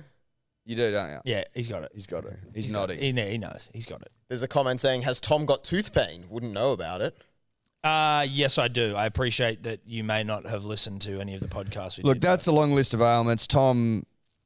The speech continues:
Speaker 1: look, he's got a mountain to climb. We all know that.
Speaker 2: Listen,
Speaker 1: He's
Speaker 2: we're
Speaker 1: got
Speaker 2: going to
Speaker 1: Case to get in the league.
Speaker 2: Cambosis. We're going to Cambosis. That was the origin of this conversation. George gonna win.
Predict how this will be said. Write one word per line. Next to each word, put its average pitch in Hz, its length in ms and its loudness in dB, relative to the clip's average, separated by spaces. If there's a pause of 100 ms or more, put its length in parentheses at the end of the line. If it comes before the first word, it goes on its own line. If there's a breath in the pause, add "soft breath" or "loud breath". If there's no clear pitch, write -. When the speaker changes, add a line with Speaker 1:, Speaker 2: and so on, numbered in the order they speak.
(160)
Speaker 1:
look, 110 340 2 (320)
he's 110 140 0
got 120 100 4
a 107 60 2
mountain 98 240 -4
to 98 120 -6
climb. 98 240 -4
We 98 80 -6
all 95 120 -6
know 92 160 -4
that. 92 220 -2
Speaker 2:
Listen, 180 380 2
Speaker 1:
He's 120 120 2
Speaker 2:
we're 170 80 6
Speaker 1:
got 190 80 6
Speaker 2:
going 190 140 4
to 180 40 4
Speaker 1:
Case 175 220 2
to 185 40 4
get 190 100 6
in 185 40 2
the - 60 0
league. 190 200 4
Speaker 2:
Cambosis. 180 220 2
We're 160 80 -2
going 165 260 2
to 170 60 -4
Cambosis. 143 720 2
That 143 200 2
was 143 120 -2
the 135 120 0
origin 131 280 2
of 123 40 -4
this 117 100 -4
conversation. 120 720 0
George 113 320 -2
gonna 104 160 -6
win. 87 240 -10